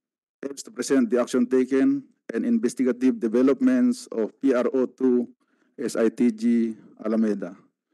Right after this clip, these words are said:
Shown is the sequence of my presentation, the facts of the case, actions taken,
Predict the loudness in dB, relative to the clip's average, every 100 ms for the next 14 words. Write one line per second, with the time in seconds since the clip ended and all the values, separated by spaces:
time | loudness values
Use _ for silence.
0 | _ _ _ _ -6 2 2 2 0 -2
1 | -2 0 0 0 0 0 -2 -6 -6 -4
2 | -4 -2 -2 -2 -4 _ _ _ _ _
3 | _ _ _ _ _ _ _ -6 -4 -2
4 | -4 -6 -6 -8 -8 -2 0 0 -4 -18
5 | _ _ _ _ _ _ _ -14 -14 -8
6 | -4 -4 -6 -4 -4 -2 0 0 -2